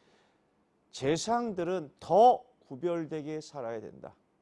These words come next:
그 부분을 언급하고 있어요. 왜? 지도자이기 때문에. 오늘 이십삼 장은 이스라엘 백성들의, 어, 이제, 어, 절기입니다. 이스라엘 백성들은 일 년 동안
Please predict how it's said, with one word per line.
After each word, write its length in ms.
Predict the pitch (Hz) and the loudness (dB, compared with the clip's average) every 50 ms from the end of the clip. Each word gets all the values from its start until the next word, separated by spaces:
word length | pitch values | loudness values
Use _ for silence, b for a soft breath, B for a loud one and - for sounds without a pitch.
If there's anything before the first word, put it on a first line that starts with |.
| _ _ _ _ _ _ _ _ _ | _ _ _ _ _ _ _ _ _
그 160 | - 175 196 | -2 -2 -2
부분을 280 | 202 233 233 247 240 233 | 0 0 -2 0 2 2
언급하고 600 | 202 147 151 175 202 196 - 180 190 170 170 127 | 2 2 0 -2 -4 -6 -6 -6 -6 -4 -4 -6
있어요. 360 | 101 - - - 71 67 - 98 | -8 -8 -12 -14 -14 -12 -10 -8
왜? 100 | 147 151 | -8 -6
지도자이기 640 | - - 185 180 202 226 226 247 240 220 196 196 175 | -6 -6 -6 -2 -2 -2 0 0 0 0 -2 -4 -6
때문에. 440 | - 147 110 95 82 80 82 78 - _ _ _ _ _ _ _ _ _ _ _ _ _ _ _ _ _ _ _ _ _ _ b b b b b b b b b b b | -8 -8 -10 -10 -12 -14 -16 -16 -18 _ _ _ _ _ _ _ _ _ _ _ _ _ _ _ _ _ _ _ _ _ _ b b b b b b b b b b b
오늘 220 | b 143 180 208 185 | b -2 0 0 0
이십삼 540 | 170 185 - 220 - - - 226 233 226 | 0 -2 -4 -6 -8 -10 -8 -6 -4 0
장은 600 | 202 220 208 185 160 165 170 180 175 160 139 120 - | 2 2 2 4 2 2 2 2 2 0 -2 -4 -4
이스라엘 340 | - 147 151 - 196 185 185 | -6 -6 -4 -2 0 -2 -2
백성들의, 1120 | 180 - 123 135 131 - - 190 170 170 170 170 156 151 147 156 156 160 175 196 233 226 - _ _ _ _ _ _ _ _ _ _ _ _ b b b b b b b b b b b - | 0 0 0 0 -2 -4 -4 -4 -2 -2 -2 -4 -2 2 4 4 6 6 6 4 2 -2 -8 _ _ _ _ _ _ _ _ _ _ _ _ b b b b b b b b b b b -10
어, 580 | - 82 98 98 98 95 95 95 95 95 - - - - _ | -4 -2 0 2 2 0 -2 -4 -6 -8 -8 -8 -10 -12 _
이제, 640 | - 147 151 143 - 170 160 156 151 143 131 110 - - | -8 -8 -6 -4 0 0 2 4 4 2 2 0 -4 -6
어, 240 | - - 87 87 87 | -6 -4 -4 -4 -4
절기입니다. 840 | - - 127 135 147 156 160 208 214 190 147 113 - 85 - 95 107 - | -4 -2 0 2 2 2 2 0 -2 -2 -2 -4 -4 -6 -8 -10 -12 -10
이스라엘 340 | - 143 - - 202 208 208 208 | -10 -8 -4 -2 -2 -2 -2 0
백성들은 840 | 190 - 139 - - 208 196 190 190 165 160 156 170 170 170 156 131 | -2 -2 -2 -2 -4 -4 -4 -4 -4 -4 -2 -2 0 0 -2 -2 -2
일 220 | 135 151 180 196 | -4 -4 -2 0
년 180 | 208 208 202 190 - | 0 -2 -2 -4 -8
동안 540 | - 151 147 151 160 165 147 117 92 87 | -8 -6 -4 -2 -2 -2 -2 -4 -6 -10